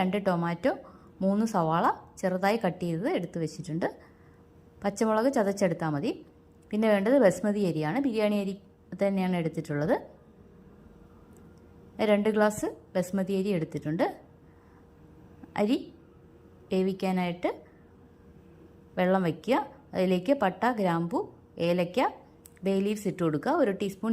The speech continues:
നെയ്യ് കൂടി ചേർത്തിട്ടുണ്ട്. കഴുകി ഒരു പതിനഞ്ച് മിനിറ്റ് കുതിർത്ത അരി ആ വെള്ളത്തിലേക്ക് ചേർത്ത്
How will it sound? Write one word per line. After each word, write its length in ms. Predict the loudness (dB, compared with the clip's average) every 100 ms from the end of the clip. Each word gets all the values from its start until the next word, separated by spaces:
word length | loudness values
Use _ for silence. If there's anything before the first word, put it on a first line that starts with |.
| 0
നെയ്യ് 180 | 0 -2
കൂടി 160 | -2 0
ചേർത്തിട്ടുണ്ട്. 560 | -2 -2 -6 -4 0 0 -2 -14 -20 -20 -20 -20 -20 -20 -20 -20 -20 -20 -20 -20 -20 0
കഴുകി 280 | 0 4 4 4
ഒരു 100 | 4
പതിനഞ്ച് 360 | 2 2 0 -2
മിനിറ്റ് 320 | -2 -4 -4 -8 -4
കുതിർത്ത 360 | -4 -4 -2 -2 0 0
അരി 220 | 0 -4 -6 -20 -20 -20 -20 -4
ആ 60 | 4
വെള്ളത്തിലേക്ക് 480 | 6 4 0 -2 -2 0
ചേർത്ത് 240 | 0